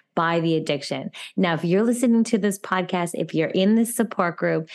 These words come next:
if you have purchased my book, you, uh, probably are already recognizing this, and that it is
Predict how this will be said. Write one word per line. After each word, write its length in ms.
if 240
you 220
have 240
purchased 480
my 140
book, 400
you, 640
uh, 100
probably 760
are 260
already 460
recognizing 800
this, 320
and 200
that 400
it 140
is 320